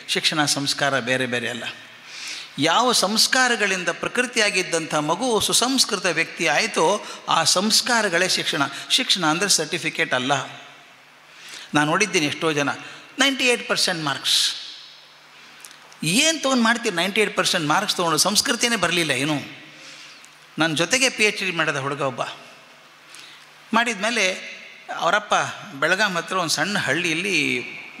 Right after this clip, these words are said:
government school teacher, primary school teacher. ಇವ್ನಿಗೆ ಇನ್ನೊಂದು ಆಸೆ, ನಾನು ಇನ್ನೊಂದು ಪಿ ಎಚ್ ಡಿ ಮಾಡ್ಬೇಕು ಅಮೇರಿಕಕ್ಕೆ ಹೋಗಿ ಅಂತ. ಅವ್ನು ಹೋಗ್ತಿ ready ಆದ.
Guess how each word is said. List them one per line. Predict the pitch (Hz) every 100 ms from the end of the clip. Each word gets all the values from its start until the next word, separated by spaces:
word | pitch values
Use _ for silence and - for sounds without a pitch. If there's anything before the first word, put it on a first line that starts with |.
| 131
government | 139 185 220 208
school | - 170
teacher, | - - 151 127 -
primary | 139 156 165
school | 156 - 131
teacher. | 143 131 120 - - - - - - - - - - - - - -
ಇವ್ನಿಗೆ | 233
ಇನ್ನೊಂದು | 254 302 247
ಆಸೆ, | 202 185 170 - -
ನಾನು | 185 175
ಇನ್ನೊಂದು | 202 262 240
ಪಿ | 214
ಎಚ್ | 196 180
ಡಿ |
ಮಾಡ್ಬೇಕು | 170 151 143 135
ಅಮೇರಿಕಕ್ಕೆ | 139 165 160 143 -
ಹೋಗಿ | 127 120 120
ಅಂತ. | 120 - - - - - - - - - - - - - - - - - - -
ಅವ್ನು | 233
ಹೋಗ್ತಿ | 262 233 226
ready | 202 202
ಆದ. | 143